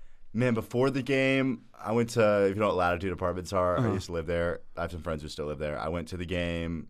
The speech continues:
Speaker 1: uh, b-, before I went to the game, I went there. And I remember just being on the balcony, 'cause that's where some of my friends live. And I just, like, <laughs> did a, like, as loud as I could, "Go Big Red," and, like, there's all these old people who are down there, like,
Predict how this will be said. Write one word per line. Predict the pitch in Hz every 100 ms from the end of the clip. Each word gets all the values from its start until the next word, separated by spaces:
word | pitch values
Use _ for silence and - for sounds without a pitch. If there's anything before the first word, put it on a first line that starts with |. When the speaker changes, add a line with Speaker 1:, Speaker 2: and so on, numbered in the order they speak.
| -
Speaker 1:
uh, | 80 76 76 73 73 73
b-, | 82
before | 82 80 87
I |
went | 82 78
to |
the | 78
game, | 73
I |
went | 73
there. | 71 67 67 - - - - - -
And | 87 82 80 78 76 - - - -
I |
remember | 98 101
just | 95
being | 107 101
on | 101
the |
balcony, | 87 87 113 - 90 87 92 95
'cause | - 82
that's | - 85
where | 85
some | 85
of | 82
my |
friends | 80 85 98
live. | 82 80 87 - _ - - - - -
And | 113
I | 117
just, | 127 120
like, | 135 123 117 123 - - 139 -
<laughs> | - - - - 113 107
did | 131
a, | 120
like, | 110 110 104 90
as | 107
loud | 117 120
as | 123
I | 123
could, | 131 113 95
"Go | 107
Big | 107 107 101
Red," | 110 110 104
and, | 98
like, | 98
there's | 101 98
all | 101
these | 90
old | 90 90
people | 98 92 92
who | 92 92
are | 95
down | 92 92
there, | 95 92
like, | 92 87